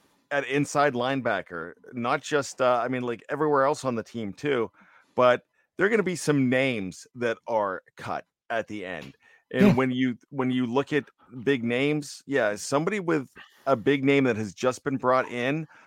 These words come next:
Speaker 1: or maybe, uh, a veteran, will be cut because they're stockpiling. And that's not a bad thing to do. I think that's the new N F L, is stockpile and other teams come in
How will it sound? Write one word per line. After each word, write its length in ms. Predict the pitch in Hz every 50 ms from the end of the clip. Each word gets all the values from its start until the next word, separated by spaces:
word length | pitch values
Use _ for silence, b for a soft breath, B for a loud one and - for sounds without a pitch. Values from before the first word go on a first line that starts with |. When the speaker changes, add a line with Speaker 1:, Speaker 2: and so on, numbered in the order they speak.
| b b _ -
Speaker 1:
or 400 | 123 127 135 143 147 147 139 -
maybe, 560 | - 117 120 117 120 113 131 131 135 135 135
uh, 320 | 135 131 131 131 131 127 - -
a 80 | - 120
veteran, 480 | 101 113 123 139 151 156 170 170 156 b b b b b b _
will 300 | 95 101 117 123 127 131
be 180 | 120 147 151 139
cut 440 | - - - 156 175 156 104 - _ _ _ _ _ _ _ _ _ -
because 460 | 131 131 107 117 120 123 120 107 90
they're 140 | 104 123 123
stockpiling. 920 | - - - 131 117 113 - _ - - 101 101 98 90 87 78 71 78 b b b b b b -
And 180 | 123 123 123 120
that's 160 | 120 113 -
not 140 | 131 127 123
a 60 | 123
bad 260 | 107 117 120 120 117
thing 160 | - 120 120 113
to 60 | 110
do. 140 | 120 123 113
I 120 | 113 113
think 180 | - 135 127 -
that's 200 | 123 120 - -
the 120 | 120 120
new 160 | 113 113 110
N 120 | 110 107 107
F 180 | 95 - -
L, 260 | 104 92 82 76 73 b b b b b -
is 140 | - 113 -
stockpile 960 | - - - 110 101 107 - - - 110 113 120 120 120 123 123 120 113 - _ _ _ _ _ _ _ _ -
and 560 | 120 117 113 110 110 110 110 101 90 98 95 - _ _ _ _ _ _ _ _ _ _ _ _ _ _ _ _ _ _ _ _ _ _ _
other 240 | - 127 127 123 120
teams 380 | - 104 113 120 120 117 - -
come 240 | - 110 117 120 120
in 260 | 120 120 120 120